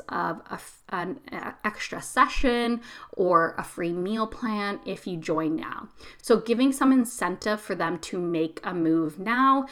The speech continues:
and telling them how many spots are available for this discount or bonus. So that's the idea for running a free workshop, and that run,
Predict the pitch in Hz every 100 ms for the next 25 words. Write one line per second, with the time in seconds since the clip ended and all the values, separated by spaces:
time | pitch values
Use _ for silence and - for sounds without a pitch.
0 | - - 196 - 196 196 190 180 - 175
1 | 165 170 170 165 - 165 - - 175 165
2 | 254 339 330 175 165 160 - - - 208
3 | 196 180 175 - 180 - 170 160 - 165
4 | 156 165 - - - - - - - -
5 | - - 240 254 294 359 311 214 196 196
6 | 190 175 165 165 170 190 - - 160 156
7 | - 208 180 - - 214 226 220 196 185
8 | - 190 196